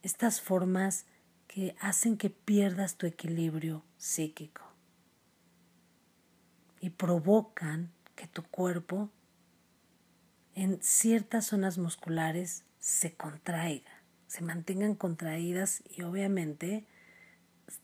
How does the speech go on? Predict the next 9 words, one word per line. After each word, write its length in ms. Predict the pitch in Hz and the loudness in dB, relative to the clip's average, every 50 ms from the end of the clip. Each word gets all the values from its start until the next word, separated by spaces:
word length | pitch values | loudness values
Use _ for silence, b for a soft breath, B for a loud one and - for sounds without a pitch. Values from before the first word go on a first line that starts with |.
| _ _ _ _ _ _ _ | _ _ _ _ _ _ _
se 180 | - - - 208 | -12 -4 -2 0
mantenga 640 | 190 180 180 180 180 170 170 - 202 190 190 190 | 2 2 2 0 0 -2 -2 0 0 0 2 2
esa 240 | 202 196 - - 196 | 2 0 0 -2 -2
tensión 560 | - - 180 170 170 170 - - 180 170 165 | -4 -2 -4 -2 -2 -2 -4 -2 -2 -2 -2
constante 720 | 156 170 165 165 - - - - 151 151 156 160 - 175 | -2 -2 -4 -4 -4 -6 -8 -8 -10 -10 -10 -10 -12 -16
que 160 | 165 - 185 185 | -10 -6 -4 -2
no 160 | 185 185 170 | -2 -4 -2
te 180 | - 202 190 | 0 0 0
deja 640 | 175 160 170 202 202 196 - - - 175 170 170 - | 0 -2 -2 -2 -2 -2 -2 -4 -8 -6 -6 -6 -8